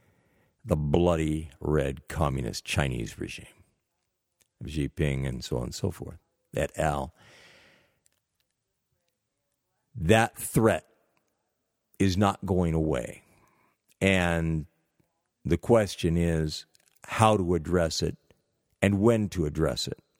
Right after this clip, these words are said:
And if it is not addressed before much longer,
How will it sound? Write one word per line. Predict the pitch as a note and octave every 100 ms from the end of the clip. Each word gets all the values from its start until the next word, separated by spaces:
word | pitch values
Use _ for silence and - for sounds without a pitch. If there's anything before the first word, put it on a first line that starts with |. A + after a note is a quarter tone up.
| _ _ _ _ _ _ _ _ _ _ _ -
And | A2
if | C#3 D3+
it | C3+
is | A#2+
not | C#3+ D#3
addressed | C3+ F#2 G2 E2+ F2 - - - _ - - - _ _ _ - - - - - - _ _ _ _ _ -
before | F#2+ G#2+ A#2 G#2 F#2
much | F2+ F2+ A#2 D4 - A2
longer, | F2+ D2 - - A2